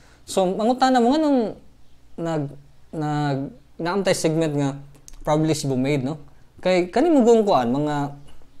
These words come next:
mga produkto nga gibuhat yun sa atong lugar, dako may katabang gud in term sa economy, no? Sa local nga, nga area, sa local government, kay mga taxes nga gipanghatag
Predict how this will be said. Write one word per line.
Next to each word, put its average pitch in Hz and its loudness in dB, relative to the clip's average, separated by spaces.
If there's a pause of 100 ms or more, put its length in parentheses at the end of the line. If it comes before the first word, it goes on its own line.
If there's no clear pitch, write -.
(580)
mga 151 -4
produkto 160 0
nga 131 -2
gibuhat 156 2
yun 143 -4
sa 127 -8
atong 151 -2
lugar, 120 -4
dako - -4
may 190 0
katabang 147 -2
gud 156 -4 (400)
in 131 -8
term 147 -2 (480)
sa - -10
economy, 160 0
no? 202 -6 (320)
Sa - -8
local 160 2 (320)
nga, 139 -4 (240)
nga 135 -8
area, 147 -2 (880)
sa - -6
local 160 2
government, 185 4
kay 123 -4
mga 113 -8
taxes 143 -4
nga 139 -6 (240)
gipanghatag 156 -2